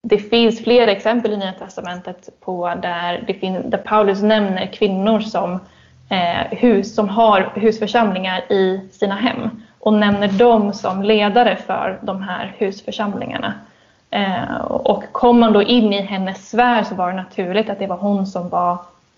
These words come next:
det var hennes domän, hennes ansvar. Och så här såg det ut liksom fram tills att kyrkan så småningom började flyttas över till den, eh, offentliga sfären som var mer av den manliga sfären där han utförde,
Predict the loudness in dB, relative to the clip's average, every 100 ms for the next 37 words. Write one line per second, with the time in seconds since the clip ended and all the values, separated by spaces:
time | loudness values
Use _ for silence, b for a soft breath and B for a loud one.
0 | _ -20 _ _ _ 0 0 0 -2 -2
1 | 0 4 4 2 -2 -4 -6 -6 -4 0
2 | 0 0 -2 2 2 4 4 2 4 4
3 | 4 0 -6 -6 -4 -4 -6 -6 -6 -8
4 | _ b b b b -6 -6 2 2 2
5 | 0 0 0 0 -2 -2 -6 -6 -4 -4
6 | -4 -4 -6 -4 -6 -4 0 2 4 2
7 | -2 -4 -6 -6 -10 b b b -6 -6
8 | -6 -10 -8 -6 -6 -2 2 4 4 2
9 | -4 -6 -8 -10 -6 -6 -6 -8 -10 -10
10 | -6 -4 -2 -4 -6 -2 2 2 2 0
11 | -2 -4 -2 -2 0 0 0 2 0 -2
12 | -8 -12 -10 -6 -4 -4 -4 -4 -4 -6
13 | -8 -4 -2 -4